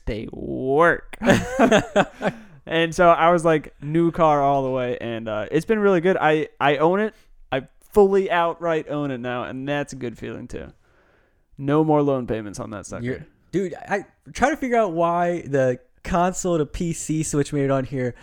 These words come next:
Speaker 2: but you are a married man.
Speaker 1: Oh, well, because nor-, the, the topic was for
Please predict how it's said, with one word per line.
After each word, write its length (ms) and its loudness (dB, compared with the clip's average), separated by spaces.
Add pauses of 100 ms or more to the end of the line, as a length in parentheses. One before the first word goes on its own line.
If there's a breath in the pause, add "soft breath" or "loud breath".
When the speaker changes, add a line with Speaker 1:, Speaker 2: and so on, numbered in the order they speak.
(200 loud breath)
Speaker 2:
but 200 -2
you 120 -2
are 100 4
a 120 2
married 500 0
man. 600 -6 (200)
Speaker 1:
Oh, 260 -10
well, 260 6
because 560 0 (120)
nor-, 360 2
the, 160 4
the 180 0
topic 540 0
was 200 -4
for 520 -2